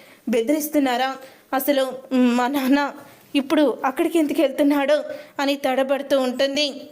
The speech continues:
"నువ్వు చేసిన తప్పులు ఒప్పుకోకపోతే నీ మొత్తం బండారం ఇప్పుడు మావయ్య వాళ్ళందరి ముందు బయట పెడతాడు" అని అనగానే ఒక్కసారి షాక్ అయిపోతూ ఉంటుంది.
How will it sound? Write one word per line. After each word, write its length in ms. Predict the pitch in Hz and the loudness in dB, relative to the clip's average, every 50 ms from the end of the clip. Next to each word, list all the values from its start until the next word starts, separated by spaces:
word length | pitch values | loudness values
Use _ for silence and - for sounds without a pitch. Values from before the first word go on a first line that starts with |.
| - - - | -8 -2 2
"నువ్వు 240 | 254 240 220 233 247 247 - | 2 2 2 2 0 0 0
చేసిన 320 | 254 240 262 - 302 277 277 | 0 0 0 0 0 0 0
తప్పులు 400 | 269 277 247 240 - - 262 262 | 2 0 -2 -2 0 0 2 2
ఒప్పుకోకపోతే 1160 | 254 247 247 240 240 294 277 320 294 285 302 277 - 277 262 262 - 294 294 285 254 - 277 - - - - - - - | 2 2 2 2 0 0 0 0 0 0 0 0 0 0 0 0 0 -2 -2 -2 -4 -8 -12 -14 -18 -20 -20 -20 -4 0
నీ 180 | 262 262 254 254 | 0 2 2 2
మొత్తం 540 | 247 247 240 233 240 233 - 240 294 285 | 2 2 2 2 0 0 0 2 2 4
బండారం 680 | 254 262 247 269 254 262 269 269 277 285 285 247 277 - - - - - _ 294 | 4 2 2 0 0 -2 0 0 0 0 0 -4 -8 -12 -16 -20 -20 -10 _ -4
ఇప్పుడు 280 | 285 - 277 269 262 | -2 0 0 0 0
మావయ్య 580 | 254 240 233 233 240 262 294 285 269 269 262 240 - - - | 0 0 0 0 0 2 2 2 2 0 0 -2 -6 -8 -4
వాళ్ళందరి 560 | 247 247 262 254 262 254 233 233 247 277 349 302 | 0 0 2 2 2 0 0 0 0 0 2 2
ముందు 540 | 277 277 254 254 226 269 277 262 269 269 - - - | 4 4 4 4 4 2 0 0 -2 -6 -10 -8 -4
బయట 400 | 220 220 240 240 240 294 - - | -2 0 0 0 0 -2 -2 -2
పెడతాడు" 540 | 269 240 226 233 277 262 262 254 285 277 262 269 - - - - - _ - | -2 -2 -2 0 0 0 2 0 0 -2 -2 -6 -12 -16 -18 -20 -12 _ -4
అని 160 | 302 302 302 | -2 0 0
అనగానే 720 | 277 226 226 233 247 262 269 269 262 262 269 277 277 262 240 - - - - - - | 0 0 -2 0 0 2 2 2 2 0 0 0 -2 -2 -4 -10 -14 -18 -14 -4 -2
ఒక్కసారి 720 | 294 285 294 - 403 381 392 381 302 277 254 262 277 269 - - 294 - | -2 0 0 0 0 2 2 2 2 2 2 0 0 -2 -6 -8 -10 -6
షాక్ 340 | - 285 254 254 247 254 | -2 0 0 0 0 2
అయిపోతూ 480 | 311 302 285 302 285 254 247 - 285 285 | 0 0 2 0 0 0 2 2 2 4
ఉంటుంది. 680 | 262 254 254 262 262 254 247 277 285 285 247 214 - | 4 2 2 0 -2 -2 0 0 -2 -2 -2 -6 -12